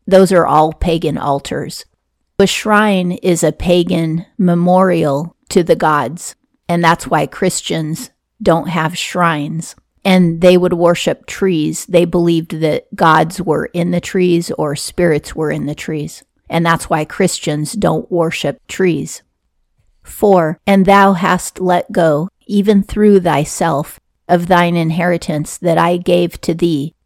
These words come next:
and I have caused thee to serve thine enemies in a land that thou hast not known. For a fire ye have kindled in mine anger, unto the age it doth burn. The Lord says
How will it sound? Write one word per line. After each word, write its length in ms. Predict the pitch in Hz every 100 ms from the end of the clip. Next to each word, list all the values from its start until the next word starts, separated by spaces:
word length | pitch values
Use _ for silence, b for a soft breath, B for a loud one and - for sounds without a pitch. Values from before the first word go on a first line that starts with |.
| -
and 220 | 170 175
I 120 | 170
have 280 | 185 170 -
caused 540 | - 165 175 175 170
thee 260 | 180 170 156
to 180 | - 180
serve 480 | - 190 180 165 185 _ _
thine 420 | 185 170 170 170
enemies 720 | - 185 180 170 165 165 180 - -
in 140 | 180
a 120 | 170
land 480 | 180 185 165 165 196 -
that 240 | 196 165
thou 200 | 175 170
hast 360 | 165 170 - -
not 340 | 165 165 -
known. 440 | 175 160 151 151 - _ _
For 320 | - 202 185
a 100 | 160
fire 480 | - 175 170 160 156
ye 320 | 165 180 170
have 320 | 160 156 -
kindled 540 | - 180 160 151 156 -
in 280 | 185 175 170
mine 320 | 165 160 165 -
anger, 500 | 175 175 170 160 - _ -
unto 300 | 190 190 175
the 220 | 170 165
age 360 | 165 156 160 -
it 220 | 180 170
doth 280 | 185 147 -
burn. 380 | 240 156 156 156 - _ _ _ _ _ _
The 120 | 196
Lord 300 | 196 202 185
says 400 | - 175 170 -